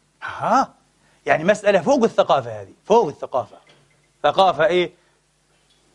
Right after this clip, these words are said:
فرانكوفونية، أنجلوساكسونية، عربية إسلامية، شرق أوسطية، يا رب، ما يهمناش. دين، لغة، عرق، ما يهمناش. أنت إنسان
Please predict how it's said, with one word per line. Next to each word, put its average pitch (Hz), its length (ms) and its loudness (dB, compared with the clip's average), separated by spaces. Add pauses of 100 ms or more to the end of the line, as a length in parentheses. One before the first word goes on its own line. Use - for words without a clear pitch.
(160)
فرانكوفونية، 175 960 0
أنجلوساكسونية، 175 1120 0
عربية 170 500 0
إسلامية، 214 760 -4
شرق 190 280 -2
أوسطية، 226 600 -2
يا 214 180 4
رب، 214 120 -2 (320)
ما 190 140 -4
يهمناش. 208 720 2 (100)
دين، 226 520 2
لغة، 240 280 4
عرق، 214 380 2
ما 208 80 0
يهمناش. 214 600 2
أنت 190 100 -4
إنسان 285 500 2